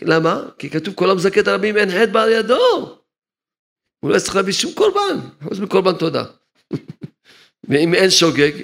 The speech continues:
אין קורבן. ואחר שגמר, הוא אומר,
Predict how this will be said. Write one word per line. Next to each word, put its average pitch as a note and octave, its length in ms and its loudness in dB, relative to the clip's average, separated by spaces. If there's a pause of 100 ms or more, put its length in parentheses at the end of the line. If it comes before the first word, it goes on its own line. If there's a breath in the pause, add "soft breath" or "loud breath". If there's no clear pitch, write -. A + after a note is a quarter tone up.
אין C#3+ 120 -2
קורבן. F#4+ 400 0 (2750)
ואחר D3 420 2
שגמר, F#3 500 2
הוא E3 160 4
אומר, E3 280 2